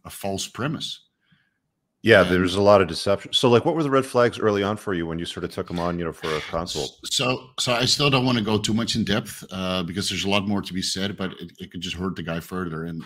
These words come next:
Speaker 1: the whole
Speaker 2: Mm-hmm.
Speaker 1: idea behind releasing these emails was for him to come clean and end the lie, right? So he could, right,
Speaker 2: Yeah.
Speaker 1: give him a little bit of incentive to finally come clean and, and, you know, address the situation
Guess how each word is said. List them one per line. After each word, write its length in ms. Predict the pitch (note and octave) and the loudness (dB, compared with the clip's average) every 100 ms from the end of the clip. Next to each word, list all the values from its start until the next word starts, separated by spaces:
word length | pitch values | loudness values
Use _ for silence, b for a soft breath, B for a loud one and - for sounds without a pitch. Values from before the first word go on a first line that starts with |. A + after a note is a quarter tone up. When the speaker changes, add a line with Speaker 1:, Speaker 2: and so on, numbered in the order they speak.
| D#2+ | -8
Speaker 1:
the 80 | F2+ | -4
whole 140 | F#2 | -4
Speaker 2:
Mm-hmm. 80 | D#2+ | -4
Speaker 1:
idea 400 | E2+ F2+ G2 F#2+ B B B - | -8 -4 -4 -4 B B B -6
behind 280 | G2 G2 F2+ | -2 -2 -2
releasing 440 | F#2 G2 F#2+ F#2 | -2 -2 -2 -6
these 200 | F2 D#2 | -6 -6
emails 320 | A#2 A#2+ G2 | -2 -2 -2
was 160 | D#2+ F#2 | -6 -8
for 120 | - | -8
him 160 | E2+ F#2 | -6 -6
to 140 | F#2+ F2+ | -6 -8
come 220 | - F2 | -8 -10
clean 320 | E2 E2 F#2 | -10 -8 -6
and 100 | F2+ | -4
end 180 | E2 F#2+ | -4 -4
the 60 | F2+ | -2
lie, 260 | G2+ E2+ - _ - | -2 -2 -8 _ -8
right? 160 | A#2 | -6
So 100 | - | -4
he 80 | G2 | -4
could, 200 | G2+ D#2+ - B B B B | -4 -6 -8 B B B B
right, 160 | B2 D#3+ | 0 2
Speaker 2:
Yeah. 60 | |
Speaker 1:
give 160 | F2 C#3+ | 2 2
him 60 | C#3 | 2
a 40 | |
little 160 | A#2 A2+ | 2 0
bit 100 | G#2+ | -2
of 60 | |
incentive 480 | A2 G#2+ C3 C3 A2+ | -2 0 0 0 -2
to 80 | - | -6
finally 300 | - G#2+ G#2 | -4 -2 -2
come 180 | G#2 G#2 | -2 -4
clean 320 | - G#2+ G#2+ | -2 0 2
and, 140 | F#2+ | 0
and, 240 | F2+ F#2 F2 | 0 -2 -4
you 100 | F#2 | -4
know, 140 | F#2+ E2 | -4 -4
address 320 | F2+ G#2 - | -4 -4 -4
the 60 | - | -6
situation 640 | F2+ - F2 F#2 - F2+ | -6 -6 -4 -4 -4 -6